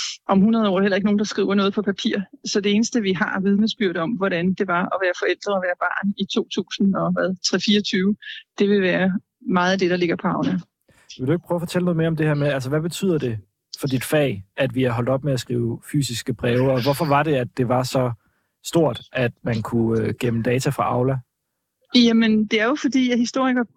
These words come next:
Speaker 1: br-, bygger jo deres, hvad skal man sige, viden på, på, på dokumenter af forskellige art. Øhm, og, øhm, og derfor så, når der ikke er nogen dokumenter, når der ikke er nogen breve, når der ikke er nogen,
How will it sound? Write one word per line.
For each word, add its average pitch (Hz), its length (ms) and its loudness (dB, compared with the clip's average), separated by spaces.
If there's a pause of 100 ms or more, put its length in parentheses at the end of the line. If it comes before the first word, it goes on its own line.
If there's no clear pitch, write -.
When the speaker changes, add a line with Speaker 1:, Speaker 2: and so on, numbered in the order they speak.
(220)
Speaker 1:
br-, 190 440 -10
bygger 240 280 2
jo 185 120 2
deres, 185 560 -2 (180)
hvad 190 100 -2
skal 196 120 -2
man 196 60 2
sige, 196 160 0
viden 202 260 2
på, 190 260 0 (260)
på, 185 320 0
på - 80 -4
dokumenter 196 600 -2
af 185 200 -4
forskellige 190 420 -2
art. - 220 -6 (680)
Øhm, 185 580 2
og, 185 280 2
øhm, 175 320 0
og 185 120 -2
derfor 240 220 0
så, 220 220 0 (920)
når 208 240 2
der 208 80 0
ikke 226 140 0
er 202 80 2
nogen 220 200 2
dokumenter, 202 400 0
når 202 100 2
der 196 60 2
ikke 208 100 2
er 214 40 2
nogen 208 160 2
breve, 190 380 2
når 202 120 2
der 180 80 0
ikke 190 140 -2
er 208 40 2
nogen, 196 480 2